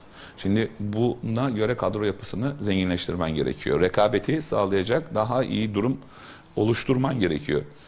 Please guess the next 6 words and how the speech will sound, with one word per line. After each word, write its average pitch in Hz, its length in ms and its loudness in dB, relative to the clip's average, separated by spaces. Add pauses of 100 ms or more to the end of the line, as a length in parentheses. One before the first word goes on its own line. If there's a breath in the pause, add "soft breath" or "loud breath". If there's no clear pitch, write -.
(340 loud breath)
Mevkisel 127 460 2
olarak 135 240 4
soracak 127 340 0
olursan 123 420 -2 (180)
Hilmi, 104 300 -2 (440)
e, 101 60 0